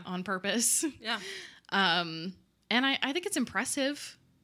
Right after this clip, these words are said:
Speaker 1: Uh, and especially, especially with everything that is happening around them, that Liam is able to, um, keep from shifting, uh, until the very end when the Beast shows up. Very impressive.
Speaker 2: Yeah.
Speaker 1: Good job, young man.
Speaker 2: Uh, we kinda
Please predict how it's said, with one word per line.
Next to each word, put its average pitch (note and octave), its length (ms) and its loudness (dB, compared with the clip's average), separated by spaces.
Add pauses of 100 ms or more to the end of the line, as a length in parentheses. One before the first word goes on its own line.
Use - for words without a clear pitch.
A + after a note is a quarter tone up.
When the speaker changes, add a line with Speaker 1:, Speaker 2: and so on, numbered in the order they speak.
Speaker 1:
Uh, G3 300 4
and A3 160 0
especially, D4 640 -2
especially A3+ 800 -2
with E3 320 -6
everything G3 560 0
that E3+ 100 -4
is E3+ 100 -4
happening E3 440 -2
around E3+ 320 -4
them, E3 160 -6
that E3+ 160 -6
Liam F3 380 -6
is F3 140 -10
able E3+ 320 -6
to, F3 520 -4
um, E3+ 240 -4
keep - 280 -10
from E3+ 240 -6
shifting, B3 600 -6 (400)
uh, F#3+ 220 0
until G3 240 -4
the E3+ 80 -8
very E3+ 200 0
end E3+ 200 0
when E3+ 100 -6
the D#3+ 60 -10
Beast D#3+ 260 -4
shows G3+ 220 -2
up. A3+ 100 -2 (160)
Very A3 180 0
impressive. F3 640 -4 (220)
Speaker 2:
Yeah. F#3 300 2
Speaker 1:
Good F#3+ 160 -2
job, F#3 200 2
young E3+ 200 -2
man. E3 420 -4
Speaker 2:
Uh, A#3 160 -4
we D4 80 -4
kinda G4 220 -2